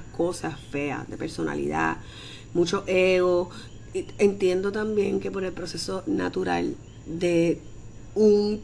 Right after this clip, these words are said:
cambio paradigmático como lo que parece aproximarse, eso va a salir, ¿sabe? Va a salir, sale lo, decimos que saca lo más feo en nosotros.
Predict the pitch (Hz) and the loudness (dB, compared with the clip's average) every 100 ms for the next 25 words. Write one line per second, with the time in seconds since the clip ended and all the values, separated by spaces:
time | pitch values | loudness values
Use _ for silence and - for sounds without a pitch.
0 | - 214 196 196 196 190 180 175 175 170 | 0 4 6 6 4 4 2 2 4 4
1 | 165 156 139 160 156 151 151 147 143 156 | 4 2 2 2 2 2 -2 -4 -4 -6
2 | - 139 - - - 175 170 - 170 175 | -8 -12 -14 -12 -8 -4 -4 -4 -2 0
3 | 147 151 160 170 - - - - - - | -2 -4 -6 -8 -14 -16 -16 -16 -16 -16
4 | - - - 180 - 170 151 - - 180 | -16 -8 0 0 2 2 0 -4 -2 0
5 | 165 - - - - - - - 156 156 | -2 -6 -14 -14 -14 -16 -12 -4 -2 -2
6 | 156 - - 160 156 - 160 165 160 - | -6 -6 -4 -4 -4 -2 0 0 -2 -2
7 | 165 175 185 170 - - - - - 190 | -2 0 0 0 -2 -6 -14 -16 -4 0
8 | 185 214 220 214 208 196 190 180 - 185 | 4 4 4 2 4 4 4 0 0 2
9 | 175 175 170 175 160 | 6 6 4 2 2